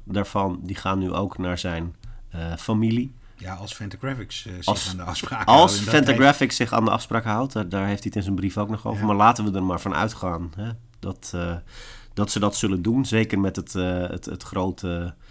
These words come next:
Speaker 1: vergrootglas wat er nu op ligt. En, eh, zijn familie die kan het dan denk ik ook, eh, goed genoeg gebruiken.
Speaker 2: Eh, Ed Piskor, rest in peace.
Speaker 1: Ja.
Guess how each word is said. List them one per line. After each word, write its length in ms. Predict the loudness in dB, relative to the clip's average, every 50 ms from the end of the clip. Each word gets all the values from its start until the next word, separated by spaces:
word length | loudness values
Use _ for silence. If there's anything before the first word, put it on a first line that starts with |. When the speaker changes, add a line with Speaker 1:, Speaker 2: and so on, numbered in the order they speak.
| -20 -20 -12
Speaker 1:
vergrootglas 720 | -8 -8 -6 -2 2 2 2 2 0 -2 -2 -2 -2 -2
wat 160 | -6 -6 -6
er 60 | -4
nu 80 | -2 -2
op 180 | 0 -2 -2 -2
ligt. 360 | -4 -4 -6 -6 -12 -18 -20 -20 -20 -20 -20 -20 -20 -20 -20 -20 -20 -20 -20 -20 -14 -6
En, 340 | -4 -2 0 0 0 0 0
eh, 60 | -2
zijn 160 | -2 -4 -4
familie 360 | -2 -2 0 0 0 -2 -4
die 120 | -6 -6 -8
kan 200 | -6 -6 -6 -6
het 100 | -6 -6
dan 180 | -6 -8 -8
denk 180 | -8 -8 -8 -10
ik 160 | -12 -12 -10
ook, 280 | -10 -12 -12 -12 -12 -10
eh, 220 | -10 -8 -8 -8 -8 -10
goed 240 | -8 -8 -8 -8 -6
genoeg 260 | -6 -6 -6 -8 -8
gebruiken. 500 | -12 -10 -10 -8 -8 -10 -10 -12 -14 -16 -16 -16 -16 -16 -16 -16 -18 -18 -20 -20 -20 -20 -18 -18 -18 -20 -20 -20 -20 -20 -20 -20 -20 -20 -20 -20 -20 -20 -20 -20 -20 -16
Speaker 2:
Eh, 380 | -10 -4 -2 0 0 0 0 -2 -4 -6 -12 -20 -16
Ed 200 | -12 -12 -12 -8
Piskor, 500 | -6 -6 -6 -6 -8 -8 -8 -8 -8 -10 -14 -20 -20 -20 -20 -20 -20 -20 -20 -20 -20 -14
rest 200 | -12 -12 -12 -10
in 80 | -12 -12
peace. 320 | -12 -12 -12 -12 -14 -18 -20 -20 -20 -20 _ -20 -18 -14
Speaker 1:
Ja. 240 | -12 -12 -12 -12 -14